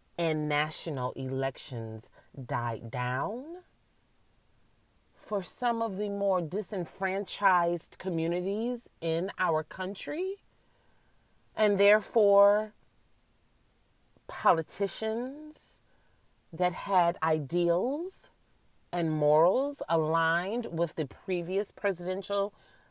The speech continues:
administration got strong footing in their states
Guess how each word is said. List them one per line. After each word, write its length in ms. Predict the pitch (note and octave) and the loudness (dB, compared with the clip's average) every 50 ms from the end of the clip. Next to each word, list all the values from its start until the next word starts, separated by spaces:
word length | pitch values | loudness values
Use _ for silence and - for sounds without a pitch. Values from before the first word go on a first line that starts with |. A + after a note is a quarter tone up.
| _ _ _ | _ _ _
administration 1200 | - G#3 - F#3+ G3 G3 G3+ F#3+ - - - G3+ F#3+ G3+ G3 - - B3+ B3+ C4+ D4 D#4 E4 D#4+ _ _ _ _ _ _ _ _ _ _ _ _ _ _ _ _ _ _ _ _ _ _ _ _ - C#3+ C#3 | 0 0 2 2 2 0 0 -2 -6 0 2 4 4 4 2 -2 -4 -4 -4 -4 -6 -8 -12 -16 _ _ _ _ _ _ _ _ _ _ _ _ _ _ _ _ _ _ _ _ _ _ _ _ -18 -16 -2
got 220 | - F3+ E3 - - | 2 2 2 2 0
strong 600 | - - - - - - F3 F3 E3+ F3 F3 D#3 | -4 -4 -4 -6 -4 0 2 2 2 2 0 -4
footing 880 | - - - - - G3+ F#3 F3+ G3 G#3+ A#3+ C4+ C#4+ D#4+ E4 F4+ F4+ - - _ _ _ _ _ _ _ _ _ _ _ _ _ _ _ _ _ _ _ _ _ _ _ _ _ _ _ _ _ _ _ _ - | -6 -10 -14 -2 0 2 2 2 2 0 -2 -4 -6 -8 -10 -12 -14 -14 -18 _ _ _ _ _ _ _ _ _ _ _ _ _ _ _ _ _ _ _ _ _ _ _ _ _ _ _ _ _ _ _ _ 0
in 480 | E3+ F3 F3 E3+ E3 E3 E3+ F3+ F3+ F3 - _ _ _ _ _ _ _ - | 2 4 4 4 4 2 0 -2 -4 -8 -14 _ _ _ _ _ _ _ -4
their 140 | D#3 D3 | -4 -4
states 1160 | B2+ - - - - - F#3+ F3 E3+ F3+ - - _ - - - - - - - - - - | -4 -6 -8 -10 -4 2 4 4 4 4 0 -4 _ -18 -18 -14 -14 -14 -14 -14 -16 -18 -20